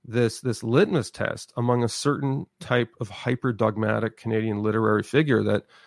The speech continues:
you know, if you, if you're not willing to say that Galloway's a rapist, despite all the evidence now showing he isn't,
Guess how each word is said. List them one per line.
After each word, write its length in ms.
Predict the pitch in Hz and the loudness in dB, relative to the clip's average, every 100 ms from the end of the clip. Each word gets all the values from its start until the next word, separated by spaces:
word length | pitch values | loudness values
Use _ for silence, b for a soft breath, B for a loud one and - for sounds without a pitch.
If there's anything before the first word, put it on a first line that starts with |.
| b b - | b b 0
you 80 | |
know, 100 | 117 - | 0 0
if 160 | - | 0
you, 120 | 120 123 | -2 0
if 140 | - | 2
you're 100 | 120 | 4
not 380 | 117 135 143 - | 6 6 6 2
willing 560 | 123 123 120 117 117 | 4 4 4 0 -4
to 140 | - 113 | -8 -10
say 680 | - 123 117 107 104 107 98 _ _ _ _ _ _ _ _ _ _ _ _ _ _ _ _ _ _ - | -4 0 2 2 0 -4 -8 _ _ _ _ _ _ _ _ _ _ _ _ _ _ _ _ _ _ -4
that 300 | 123 120 - | -2 -2 -2
Galloway's 720 | 123 123 123 120 117 110 - | 0 2 4 4 4 0 -4
a 60 | 117 | 0
rapist, 500 | 117 120 110 95 - | 2 2 2 -2 -4
despite 320 | 113 - 120 - | -4 2 4 6
all 180 | 131 | 8
the 160 | 139 120 | 8 6
evidence 360 | 123 120 101 113 | 6 6 4 2
now 120 | 107 | 0
showing 380 | - 113 110 104 | 2 0 2 0
he 140 | 107 | 0
isn't, 380 | 135 95 - | 0 -2 -8